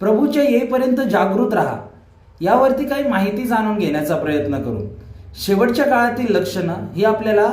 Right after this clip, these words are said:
आज पवित्र शास्त्रामध्ये जी सांगितलेली आहेत, ती दृश्य स्वरूपामध्ये अलीकडच्या काळामध्ये, अलीकडचा काळ म्हणजे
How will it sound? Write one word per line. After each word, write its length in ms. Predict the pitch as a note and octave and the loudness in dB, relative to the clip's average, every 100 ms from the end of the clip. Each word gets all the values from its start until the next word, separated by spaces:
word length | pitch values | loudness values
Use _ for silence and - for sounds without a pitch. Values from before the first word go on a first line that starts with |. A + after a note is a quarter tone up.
| C#3+ | 2
आज 340 | D#3 E3 - - - - - - G3 | 0 0 -4 -12 -18 -20 -20 -14 -2
पवित्र 340 | A3 - C4 | 0 2 0
शास्त्रामध्ये 760 | A#3 D#3+ - G#3 A#3 A3+ G#3 A3 | 0 0 0 0 0 2 0 0
जी 200 | F3 G#3+ | 0 0
सांगितलेली 640 | F3+ D3 D#3+ G3 G3 G3 | 0 0 -2 -2 -2 0
आहेत, 280 | F3 C#3+ - - - - | 0 -2 -4 -12 -20 -6
ती 80 | A#3+ | -2
दृश्य 480 | F#3+ G#3 A#3 B3+ B3+ | 0 0 0 0 -2
स्वरूपामध्ये 840 | G3+ F#3 F3+ G3+ F#3+ C#3+ C3+ A#2 - | 0 2 4 4 4 2 0 -4 -4
अलीकडच्या 520 | D#3 F3+ G3 G3 - | -2 0 0 0 0
काळामध्ये, 680 | D#3+ F#3 F3+ F3+ F3 F#3 F#3+ B2+ | 2 2 2 0 -2 -4 -6 -4
अलीकडचा 520 | D#3 F#3+ F#3+ G3 G3 | -2 0 2 2 0
काळ 240 | D3 E3+ | 0 2
म्हणजे 440 | E3+ E3 D3+ D3 | 2 0 0 -2